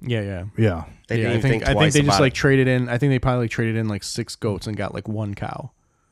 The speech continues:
Speaker 2: Probably, yeah. Yeah, back then, goats and cow were, were, you know,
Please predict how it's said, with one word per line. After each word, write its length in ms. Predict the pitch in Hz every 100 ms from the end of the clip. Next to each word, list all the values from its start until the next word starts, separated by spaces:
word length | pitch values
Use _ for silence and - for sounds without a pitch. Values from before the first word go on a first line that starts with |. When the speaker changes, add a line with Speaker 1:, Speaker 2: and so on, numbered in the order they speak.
| - -
Speaker 2:
Probably, 560 | 95 82 78 82 82
yeah. 220 | 82 80 - _ _ - - -
Yeah, 220 | 104 95
back 220 | 107 107
then, 160 | 110 104
goats 260 | 98 95
and 100 | 101
cow 240 | 101 92 92
were, 280 | 90 87 -
were, 300 | 107 95 87 85 _ _ _ _ _ _ _ _
you 80 | 107
know, 180 | 98